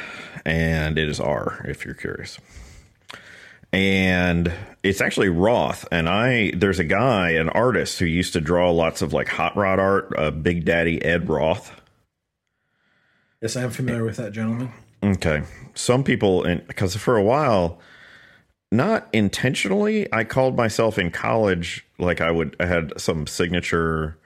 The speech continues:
Speaker 1: like, a sig on my Usenet post that called myself Big Daddy Ed. And sometimes I actually called myself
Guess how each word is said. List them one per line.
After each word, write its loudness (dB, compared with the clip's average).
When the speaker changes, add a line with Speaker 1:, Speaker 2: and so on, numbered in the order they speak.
Speaker 1:
like, 0
a -6
sig 2
on 0
my -2
Usenet 0
post -2
that -6
called 0
myself -4
Big -2
Daddy -2
Ed. -4
And 0
sometimes 2
I 4
actually 0
called 2
myself 0